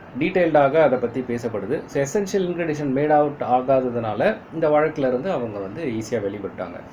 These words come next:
So, நீங்க இந்த வழக்கு நடத்தும் போது உங்களுடைய அட்வொகேட்டோட நீங்க ரொம்ப ப்ராப்பரான ஜஸ்டிஃபிகேஷன், ரீசன்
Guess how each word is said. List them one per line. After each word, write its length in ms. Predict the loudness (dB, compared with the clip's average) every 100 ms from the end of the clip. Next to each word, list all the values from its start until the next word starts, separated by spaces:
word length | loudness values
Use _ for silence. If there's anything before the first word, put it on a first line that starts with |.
| -18 -18
So, 160 | 0 2
நீங்க 480 | 4 4 6 4 2
இந்த 140 | 0
வழக்கு 360 | 0 2 2 2
நடத்தும் 320 | 0 0 0
போது 300 | 0 0 -4 -6 -18 -20 -20 -20 -20 -2
உங்களுடைய 600 | 0 4 4 4 4 2
அட்வொகேட்டோட 800 | 2 0 0 -2 -2 -2 -2 -4 -8 -18 -20 -20 -20 -6
நீங்க 240 | -2 2 2
ரொம்ப 280 | 4 2 2
ப்ராப்பரான 680 | 2 4 4 2 2 0 -2 -4
ஜஸ்டிஃபிகேஷன், 880 | -4 -4 -6 -6 -6 -4 -6 -4 -4 -2
ரீசன் 340 | -2 -2 -6